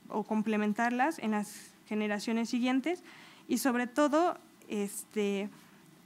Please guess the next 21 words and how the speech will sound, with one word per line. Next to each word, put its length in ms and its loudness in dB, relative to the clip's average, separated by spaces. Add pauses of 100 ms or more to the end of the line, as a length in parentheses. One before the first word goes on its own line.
(540)
porque 220 2
nos 200 4
hemos 200 6
dado 220 2
cuenta 480 2 (180)
que 120 -2
muchos 420 0
terminan 680 0
en 480 -2 (120)
puestos 320 -4
directivos 680 -2 (220)
y 160 -4 (100)
cuáles 300 2
son 200 0
las 180 -4
necesidades 680 -4
que 140 -8
requieren. 340 -12 (2500)
Entonces, 720 -8 (200)
eh, 420 -4 (2250)
concluyo 720 6